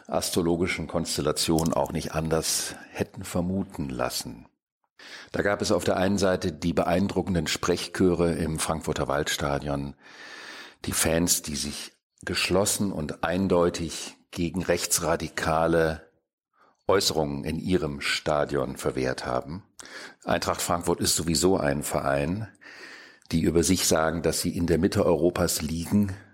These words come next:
sich eine solche Einseitigkeit nicht bieten lassen können, sondern für die Pluralität stehen.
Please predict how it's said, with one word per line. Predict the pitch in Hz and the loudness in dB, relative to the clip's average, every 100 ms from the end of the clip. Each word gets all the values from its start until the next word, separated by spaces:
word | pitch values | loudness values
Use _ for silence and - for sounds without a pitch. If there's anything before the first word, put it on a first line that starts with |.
| _ | _
sich | - 69 76 - - _ _ _ _ - - | -8 -4 -2 -4 -10 _ _ _ _ -20 -10
eine | 73 78 71 | 0 2 4
solche | 78 80 90 - 92 | 4 2 -2 -2 0
Einseitigkeit | 90 95 85 80 78 - - 78 73 - - - _ _ _ - | 2 4 2 0 -2 -6 -2 2 2 0 -8 -10 _ _ _ -6
nicht | 78 - | -4 -2
bieten | 95 92 80 | -2 0 2
lassen | 65 - 65 62 | 2 0 -6 -6
können, | 73 65 71 | -4 -2 -2
sondern | 71 69 69 | 0 0 -2
für | - - - 113 107 110 123 - - - - - - - - | -4 -2 0 4 6 6 4 -4 -20 -20 -20 -20 -20 -18 -8
die | - | -4
Pluralität | - 82 78 71 - 92 - | 4 4 4 2 0 0 0
stehen. | - 67 62 78 | -4 -4 -4 -4